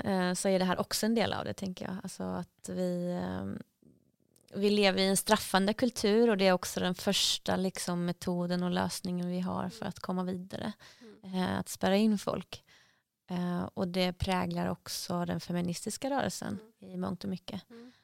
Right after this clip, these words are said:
Speaker 1: Vilket jag också tycker är så jävla tråkigt, liksom.
Speaker 2: Mm.
Speaker 1: Eh,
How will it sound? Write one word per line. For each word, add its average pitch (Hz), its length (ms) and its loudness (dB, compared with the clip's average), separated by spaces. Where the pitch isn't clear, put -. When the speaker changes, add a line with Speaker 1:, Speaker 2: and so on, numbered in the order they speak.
Speaker 1:
Vilket 190 280 -6
jag 185 180 0
också - 240 -6
tycker - 380 -6
är 180 400 -4
så - 140 -12
jävla 196 180 0
tråkigt, 202 560 -2
liksom. 226 440 -2
Speaker 2:
Mm. 180 280 0
Speaker 1:
Eh, - 20 0